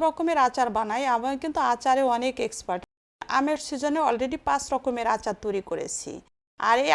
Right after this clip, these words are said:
আচারগুলো আমি যখন তৈরি করি না, প্রত্যেকটা আচার কিন্তু আমার আল্লাহ রহমতে চার থেকে পাঁচ বছর থাকলেও আচার নষ্ট হয় না, এত ভালো আচারটা তৈরি করতে পারি। আর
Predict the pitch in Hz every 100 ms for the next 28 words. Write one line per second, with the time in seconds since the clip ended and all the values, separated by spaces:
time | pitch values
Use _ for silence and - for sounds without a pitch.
0 | 277 277 339 359 359 320 311 302 320 294
1 | 277 294 339 381 453 262 - - 269 -
2 | 294 - 262 247 269 254 277 254 302 320
3 | 240 226 226 226 220 233 240 254 254 233
4 | 254 311 - 262 240 - 233 262 277 269
5 | 254 262 277 - - 226 254 240 220 202
6 | 196 196 - 226 233 240 285 392 _ -
7 | 214 - 311 247 254 247 262 - - 214
8 | 254 233 277 285 285 285 294 294 302 311
9 | 349 - _ _ - - 226